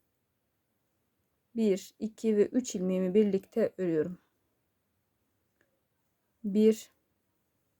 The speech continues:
iki, üç ilmek düz. Bir artırdım. Bir, iki, bir de kenar ilmeğim düz olarak örüyorum. Bakın birinci sıram bu şekilde.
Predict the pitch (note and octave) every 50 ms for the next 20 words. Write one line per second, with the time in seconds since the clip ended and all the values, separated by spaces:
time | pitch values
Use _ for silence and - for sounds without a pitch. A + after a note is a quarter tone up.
0 | _ - A#3 G#3+ G#3+ - - G#3 G#3 G#3+ G#3+ - _ _ _ _ _ _ _ _
1 | _ _ _ _ _ _ _ _ _ C4 B3+ B3+ - A#3+ G3+ G3 F#3 F3+ - -
2 | _ - G3+ G3+ G3+ G3+ - - - - _ _ _ _ _ _ _ _ _ _
3 | _ _ - A3 G#3 G3+ G3+ G3+ G3+ G3+ - - A3 G#3+ G3 F#3+ G#3+ G#3+ G#3+ A3
4 | - _ _ _ _ _ _ _ _ _ _ _ _ _ _ _ _ A3 G#3+ G#3+
5 | G#3+ G#3+ A3 - - - _ _ _ _ _ _ _ _ _ _ _ _ _ _
6 | _ _ _ - A3 - - - G#3 G3+ G3+ G#3 A3 - _ _ _ _ _ _
7 | _ _ _ _ _ _ _ - A#3+ A3+ G3 F3+ F#3+ F#3+ - A#3 G3+ F#3+ F#3 F3+
8 | F3 E3+ F3 F3 F3+ F#3+ G#3+ A3 A3 - _ _ _ _ _ - - _ _ _
9 | _ _ - A3 G#3+ A3 F#3+ F#3+ F#3 E3+ F#3 F#3+ G3 G3+ - - - F#3+ E3 -
10 | - - - F3+ - _ _ _ _ _ _ _ _ _ _ _ _ _ _ _
11 | _ _ _ _ _ _ _ - A#3+ A3+ G#3+ - G3+ G#3+ A3 - _ _ _ _
12 | _ _ _ _ _ _ _ _ _ _ - C4+ B3 B3 A3 G3+ G3 - - A#3
13 | G#3+ A3 A3+ A3 A3 - F3+ E3+ - - E3+ E3+ F#3 F#3+